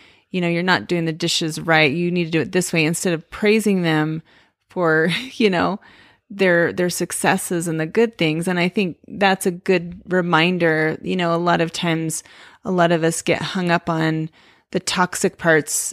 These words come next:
of what we see in the patriarchy or masculinity rather than,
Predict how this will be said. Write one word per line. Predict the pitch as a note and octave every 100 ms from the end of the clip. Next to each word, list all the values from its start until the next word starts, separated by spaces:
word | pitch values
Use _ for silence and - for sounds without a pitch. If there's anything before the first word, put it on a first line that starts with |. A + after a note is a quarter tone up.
| -
of | F3 E3+ E3 D#3+
what | E3+
we | B2 E3+
see | - F#3 E3+ D#3+ D#3 -
in | - E3 D#3+
the | D#3+
patriarchy | E3+ E3 - D#3+ D#3+ E3+
or | D#3
masculinity | D#3+ D#3 - F3 E3+ E3 E3 D#3+
rather | D#3 D#3+ D#3+ D#3+
than, | E3 D#3+ D#3+